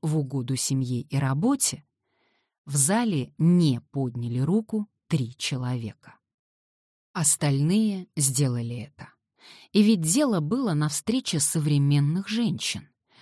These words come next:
Они действительно стараются успевать все.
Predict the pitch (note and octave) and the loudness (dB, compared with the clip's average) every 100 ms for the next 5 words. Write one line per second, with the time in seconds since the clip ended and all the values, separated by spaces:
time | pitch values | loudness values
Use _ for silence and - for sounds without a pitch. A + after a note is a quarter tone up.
0 | - _ E3 E3 F3 F3+ - B3 A3 C3+ | -20 _ 2 4 2 0 -2 -2 -2 0
1 | B2+ B2+ - C3+ D3+ E3 C#3+ - C#3 C3+ | -2 -2 -2 -2 0 -2 -2 -2 0 0
2 | - C#3+ D3 D3 - - D3+ B2 | -2 -2 0 -2 -2 -2 0 -2